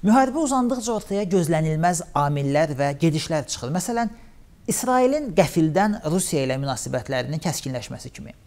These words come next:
Rusiyanın Xarici İşlər Naziri Sergey Lavrov İtaliyanın Mediaset kanalına müsahibəsində Ukrayna prezidenti Vladimir Zelenskinin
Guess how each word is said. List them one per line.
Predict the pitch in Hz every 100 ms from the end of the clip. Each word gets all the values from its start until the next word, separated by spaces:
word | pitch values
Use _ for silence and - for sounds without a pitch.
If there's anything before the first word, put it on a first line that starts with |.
| _ - -
Rusiyanın | 247 330 277 175 170
Xarici | - 185 170 175
İşlər | 208 - 170 147
Naziri | 143 131 127 147
Sergey | 143 156 139 131 151 147
Lavrov | 139 131 147 254 240
İtaliyanın | - 254 247 190 160 170 185
Mediaset | 180 202 160 156 - - 175 -
kanalına | 139 131 131 143
müsahibəsində | 135 143 127 123 - 165 220
Ukrayna | 233 240 233 202
prezidenti | 147 139 139 127 165
Vladimir | 151 143 147 156 139
Zelenskinin | 127 156 226 214 185 170